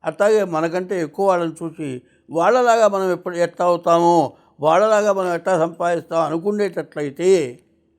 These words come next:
ఎవరినోని ముంచాలి, పాపం చేయాలి. అటువంటి పాప పుణ్యాల కోసమని ఇబ్బందులు పడతారు కాబట్టి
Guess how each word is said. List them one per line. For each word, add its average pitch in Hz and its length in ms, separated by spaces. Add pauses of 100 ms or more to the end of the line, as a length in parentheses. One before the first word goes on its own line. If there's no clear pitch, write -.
(500)
ఎవరినోని 151 500
ముంచాలి, 151 500
పాపం 123 360
చేయాలి. 110 420 (560)
అటువంటి 151 380
పాప 143 420
పుణ్యాల 139 300
కోసమని 143 560 (760)
ఇబ్బందులు 185 460
పడతారు 156 440
కాబట్టి 147 580